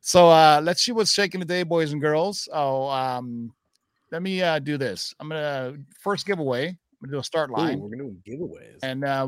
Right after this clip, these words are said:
Speaker 1: this is not gonna be, uh, a, a random, uh, comment.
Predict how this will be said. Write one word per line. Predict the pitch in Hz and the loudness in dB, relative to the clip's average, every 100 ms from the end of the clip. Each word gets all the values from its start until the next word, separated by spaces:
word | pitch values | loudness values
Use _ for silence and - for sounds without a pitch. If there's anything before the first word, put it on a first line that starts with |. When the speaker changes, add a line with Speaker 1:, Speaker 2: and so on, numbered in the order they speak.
| 135 | -4
Speaker 1:
this | 160 156 | -6 -4
is | 156 | -6
not | 156 151 139 | -2 0 0
gonna | 147 | -4
be, | 131 139 139 135 | -4 -4 -4 -2
uh, | 127 | -2
a, | 120 113 110 107 131 117 - 117 | -2 -2 -2 -4 -8 -10 -10 -10
a | |
random, | 107 123 127 127 120 117 113 110 107 104 - | -8 -6 -4 -4 -4 -6 -8 -8 -10 -12 -12
uh, | 113 98 90 90 | -10 -8 -10 -12
comment. | - 127 110 82 110 | -6 -4 -4 -8 -14